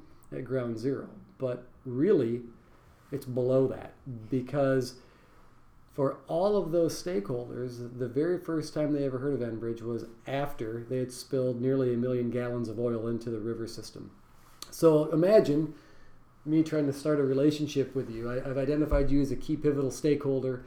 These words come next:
I come in to meet with you, and the only thing you know about the company I work for you is that we just contaminated thirty-five river miles and have impacted people's homes, their businesses, their recreation.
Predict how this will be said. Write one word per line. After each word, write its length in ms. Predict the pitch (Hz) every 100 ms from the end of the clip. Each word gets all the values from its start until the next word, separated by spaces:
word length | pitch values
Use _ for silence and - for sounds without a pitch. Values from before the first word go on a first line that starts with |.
| - -
I 120 | 143
come 240 | 143 143
in 100 | 139
to 60 | 127
meet 240 | 139 147
with 160 | 123 123
you, 260 | 113 120 123 - - - - -
and 140 | 135 127
the 140 | 131 -
only 320 | 143 156 190
thing 300 | 180 170 175
you 120 | 170 170
know 200 | 156 143
about 240 | 135 -
the 80 | -
company 400 | 135 131 135 131
I 60 |
work 280 | 120 127 123
for 180 | 123 110
you 120 | 107
is 260 | 110 120 107
that 240 | 127 117
we 220 | 120 135
just 580 | 123 135 123 123 - - - - _ - - -
contaminated 880 | - 123 135 151 139 120 110 110 -
thirty-five 580 | - 143 135 139 135 113
river 280 | 123 127 120
miles 500 | 110 104 104 110 107
and 140 | 139
have 120 | 123 120
impacted 680 | 151 147 131 120 - 127
people's 340 | 127 123 - -
homes, 560 | 143 139 113 98 - -
their 100 | 120
businesses, 760 | 101 143 131 123 - 98 -
their 140 | - 120
recreation. 920 | 135 139 135 123 127 139 - -